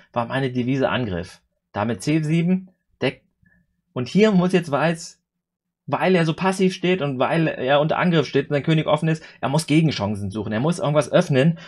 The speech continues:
Und deswegen muss er hier irgendwann C vier oder F drei. Er muss irgendwas öffnen, um Linien, Diagonalen für seine Figuren zu öffnen, damit er eine Chance hat auf den Gegenangriff.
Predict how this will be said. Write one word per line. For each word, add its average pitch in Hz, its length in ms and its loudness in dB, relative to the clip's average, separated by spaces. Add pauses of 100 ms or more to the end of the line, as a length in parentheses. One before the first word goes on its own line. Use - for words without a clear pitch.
Und - 120 -4
deswegen 143 320 0
muss 180 220 2
er 156 60 2
hier 160 340 4
irgendwann 151 360 2
C 160 220 0
vier 160 300 -2
oder 139 180 2
F 139 140 0
drei. 135 260 0
Er 110 80 2
muss 151 200 -2
irgendwas 147 260 0
öffnen, 165 440 0 (280)
um 135 180 -2
Linien, 165 340 4
Diagonalen 143 580 2
für 147 60 -4
seine 127 200 -2
Figuren 139 320 -2
zu - 100 -6
öffnen, 143 300 -4
damit 135 200 -2
er 165 60 -4
eine 165 80 0
Chance 180 260 0
hat 185 80 0
auf 147 100 -4
den 170 160 0
Gegenangriff. 110 800 0